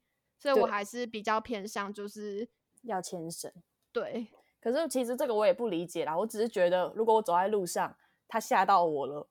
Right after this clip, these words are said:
Speaker 2: 我一，那个瞬间它没牵绳，它也控制不了它，我就会很尴尬。我在那个大街上奔跑。
Speaker 1: <laughs> 我之前国中的时候是篮球队，然后
Speaker 2: 嗯。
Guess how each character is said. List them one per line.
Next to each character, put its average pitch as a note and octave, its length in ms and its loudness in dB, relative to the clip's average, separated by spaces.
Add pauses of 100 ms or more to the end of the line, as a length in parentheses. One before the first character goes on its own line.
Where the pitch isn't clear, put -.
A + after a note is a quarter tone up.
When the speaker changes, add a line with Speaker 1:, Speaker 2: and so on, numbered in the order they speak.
Speaker 2:
我 F#3 180 4
一， G3 200 -6
那 A#3+ 80 0
个 G#3 100 2
瞬 G#3 300 4
间 F#3+ 160 2
它 G#3 120 -2
没 F3+ 180 0
牵 F#3+ 240 -2
绳， F3 180 -4
它 F#3 140 -4
也 - 40 -4
控 F3+ 220 -6
制 - 120 -8
不 F#3 100 -4
了 D#3+ 160 0
它， D3 200 -8
我 D3+ 100 -4
就 E3 80 -2
会 F3+ 100 2
很 D3 100 -8
尴 D3 220 -6
尬。 C#3+ 200 -2 (760)
我 B3+ 80 -2
在 B3 180 2
那 C#4+ 80 2
个 A#3+ 80 10
大 A#3 220 6
街 G#3+ 240 6
上 A3 220 8
奔 G3+ 200 2
跑。 G3+ 300 0 (420)
Speaker 1:
<laughs> - 300 0
我 E4 80 6
之 - 100 -10 (160)
前 E4+ 180 0
国 D4+ 260 4
中 F4+ 200 4
的 C#4+ 140 0
时 B3+ 60 -6
候 A#3 100 0
是 C4 80 0
篮 G#3 260 -4
球 F#3+ 300 -10
队， A3 440 -8
然 A3 220 0
后 D4+ 300 4
Speaker 2:
嗯。 A3+ 100 -14